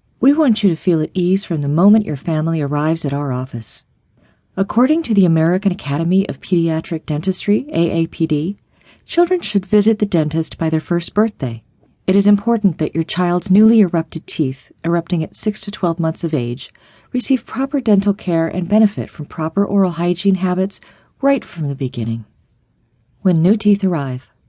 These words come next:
Your child's first tooth erupts between ages of six to twelve months,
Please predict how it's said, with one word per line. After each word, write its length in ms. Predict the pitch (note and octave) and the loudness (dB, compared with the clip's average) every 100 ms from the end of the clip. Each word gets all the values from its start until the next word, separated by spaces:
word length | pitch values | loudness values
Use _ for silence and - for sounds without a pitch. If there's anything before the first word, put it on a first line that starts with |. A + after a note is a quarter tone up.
| _ _ _ _ _ _ _ _ | _ _ _ _ _ _ _ _
Your 100 | - | -2
child's 380 | G#3 G#3 A#3 C4+ | 0 2 0 0
first 320 | - G3+ - | 2 2 0
tooth 260 | - G3+ F#3+ | 0 0 2
erupts 420 | D#3+ D3 C3+ - | 0 -2 -6 -8
between 420 | - - - F3+ - | -6 -4 0 0 2
ages 320 | E3+ E3+ D#3+ | 0 2 0
of 100 | D3+ | -2
six 300 | - C4+ - | -6 -6 -4
to 100 | F3 | -6
twelve 320 | - E3+ D#3+ | -2 -2 0
months, 420 | D#3 C3+ C#3 - | -2 -2 -6 -14